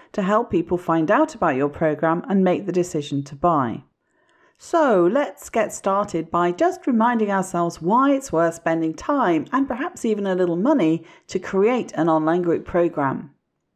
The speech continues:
When you create an online group program, you're able to leverage your expertise and offer that package several times a year or once a year for a big program.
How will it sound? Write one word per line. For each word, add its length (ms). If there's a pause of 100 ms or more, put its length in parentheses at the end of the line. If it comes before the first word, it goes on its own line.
(1040)
When 200
you 120
create 420
an 120
online 420
group 280
program, 560
you're 300
able 320
to 160
leverage 580
your 160
expertise 720
and 220
offer 300
that 240
package 440
several 460
times 360
a 40
year 400
or 140
once 360
a 60
year 280
for 180
a 60
big 260
program. 640